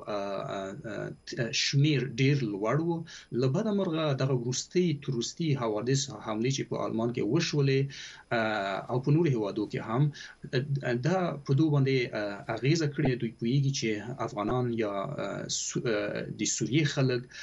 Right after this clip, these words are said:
او، آه، د نورو هیوادو، آه، ل-، ل-، لکه، آه، له یوکراین چې خلک دلته راځي،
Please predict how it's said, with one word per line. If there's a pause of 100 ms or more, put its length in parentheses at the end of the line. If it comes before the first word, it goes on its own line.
(280)
او،
آه،
د
نورو
هیوادو،
آه،
ل-،
ل-،
لکه،
آه،
له (220)
یوکراین
چې
خلک
دلته
راځي،